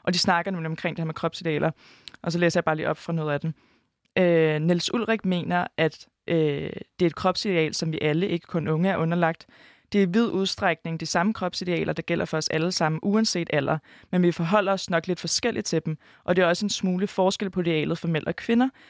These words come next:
men det er grundlæggende det samme. Det der med, at man skal holde sig slank, og man skal også helst have en vis muskelvolumen og fasthed, der så varierer lidt mellem kønnene. Han siger videre, "Når man kigger i træningscenteret, så står pigerne også og pumper jern sammen med drengene,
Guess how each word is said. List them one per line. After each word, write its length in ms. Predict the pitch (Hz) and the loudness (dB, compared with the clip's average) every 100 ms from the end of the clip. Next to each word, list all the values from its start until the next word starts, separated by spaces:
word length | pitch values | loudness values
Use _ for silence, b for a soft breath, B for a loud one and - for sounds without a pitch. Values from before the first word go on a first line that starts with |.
| B - | B -2
men 120 | 196 | 2
det 60 | 190 | 2
er 40 | |
grundlæggende 540 | - 208 226 208 190 | 2 2 2 0 -2
det 80 | 165 | -4
samme. 400 | - 147 143 156 - _ | 0 0 0 -4 -8 _
Det 100 | 214 | 2
der 120 | 202 185 | 4 2
med, 260 | 170 170 | 2 0
at 80 | 170 | 0
man 100 | 165 | -2
skal 160 | - 156 | -2 -2
holde 180 | 160 147 | -2 -2
sig 140 | - | -2
slank, 400 | - 208 208 - | -2 0 0 -2
og 100 | - | -2
man 120 | 170 | 0
skal 180 | 165 165 | 0 2
også 180 | 170 185 | 2 0
helst 300 | 170 170 - | -4 -4 -2
have 100 | 165 | -2
en 120 | 165 208 | 0 0
vis 200 | 226 220 | 0 2
muskelvolumen 760 | 220 - 220 196 190 190 185 185 | 2 0 -2 0 2 2 2 0
og 100 | - | 2
fasthed, 480 | 175 175 - 190 - B B - | 0 0 0 0 0 B B -4
der 60 | |
så 160 | 180 202 | 0 2
varierer 440 | 190 185 185 185 | 4 2 0 -2
lidt 280 | 180 202 208 | 2 2 2
mellem 260 | 180 156 165 | -2 -2 -6
kønnene. 400 | - 147 151 147 - b b b | -6 -6 -6 -8 -12 b b b
Han 100 | 180 | -2
siger 280 | 175 208 220 | 2 2 2
videre, 380 | 175 170 170 175 B B - | 2 2 2 2 B B 0
"Når 80 | 190 | 2
man 120 | 175 | 2
kigger 260 | 247 240 | 0 2
i 40 | 240 | 2
træningscenteret, 640 | - 180 196 - 170 160 | 2 2 2 0 0 0
så 60 | 185 | 0
står 220 | - 180 | 0 0
pigerne 460 | - 208 214 196 175 | 0 2 4 4 4
også 240 | 190 247 | 2 0
og 80 | 214 | -4
pumper 300 | 185 170 165 | -2 -2 0
jern 280 | 170 160 - | 0 -2 -2
sammen 240 | 170 156 | -4 -2
med 80 | 165 | -2
drengene, 400 | 151 147 160 | -2 0 -2